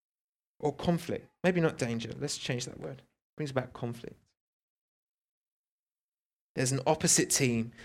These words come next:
that's out to get us. And the leader of that team is Satan. And he's the anarchist of creation's rebellion.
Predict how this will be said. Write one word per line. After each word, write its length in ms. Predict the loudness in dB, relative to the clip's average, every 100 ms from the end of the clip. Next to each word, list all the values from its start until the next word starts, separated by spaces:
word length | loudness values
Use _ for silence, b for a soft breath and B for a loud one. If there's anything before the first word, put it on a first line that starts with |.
| B
that's 180 | -6 -2
out 220 | -2 -2
to 100 | -2
get 180 | -4 -6
us. 380 | -6 -8 -10 -10 -12 B B
And 120 | 4
the 60 | 8
leader 300 | 10 12 10
of 100 | 8
that 200 | 4 4
team 500 | 4 2 2 0 -4 -2
is 100 | 2
Satan. 560 | 6 6 4 -2 -6 _ _ _ _ _ -20 -20 _ _
And 100 | 2
he's 140 | 4 6
the 100 | 8
anarchist 580 | 8 6 4 4 4
of 240 | 2 0 -6 B B
creation's 640 | 0 6 8 8 6 4 2
rebellion. 640 | 4 6 6 4 -2 -6